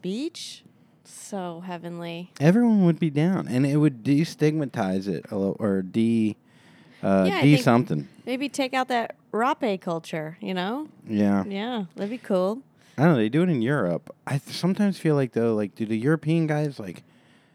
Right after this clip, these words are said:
Speaker 2: it is kinda beautiful when a girl reveals the tit.
Speaker 1: Mm-hmm.
Speaker 2: It's like, oh.
Speaker 1: <laughs>
Speaker 2: It's like, oh, my God. You know,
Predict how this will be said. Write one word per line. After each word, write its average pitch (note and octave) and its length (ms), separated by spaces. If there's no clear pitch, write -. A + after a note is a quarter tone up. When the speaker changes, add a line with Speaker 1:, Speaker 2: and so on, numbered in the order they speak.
Speaker 2:
it D3+ 100
is G3+ 140
kinda D3+ 240
beautiful A#2 420
when G2 140
a F#2+ 40
girl G2+ 280
reveals F2+ 720
the F2+ 120
tit. G2 400
Speaker 1:
Mm-hmm. G#3 340
Speaker 2:
It's - 220
like, D2+ 300
oh. - 340
Speaker 1:
<laughs> - 80
Speaker 2:
It's - 160
like, G2+ 200
oh, G2+ 160
my F2 200
God. D#2+ 420
You A2+ 140
know, F#2 200